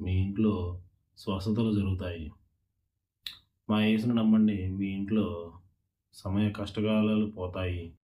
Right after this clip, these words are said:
అని ఆశలు చూపి క్రైస్తవ్యాన్ని మత ప్రచారం జరిగింది. అలాగే విశ్వసించారు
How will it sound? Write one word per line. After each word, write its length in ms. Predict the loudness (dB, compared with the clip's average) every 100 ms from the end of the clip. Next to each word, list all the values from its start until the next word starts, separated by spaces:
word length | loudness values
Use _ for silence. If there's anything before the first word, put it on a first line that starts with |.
| _ _ _ _
అని 240 | 2 2 2 -2 -6 -8 -10
ఆశలు 420 | -6 -4 -2 -2
చూపి 680 | 0 0 2 0 0 -4 -8 -12
క్రైస్తవ్యాన్ని 760 | -4 -2 0 -2 -2 0 -2 -4 -8 _ _ _ _ _ _ _ _ _ _ _ _ _ -6
మత 100 | -4 -2
ప్రచారం 400 | 0 2 0 0
జరిగింది. 540 | 0 0 -2 -2 -4
అలాగే 340 | -2 0 0
విశ్వసించారు 840 | -2 -4 -4 -2 -2 -4 -4 -6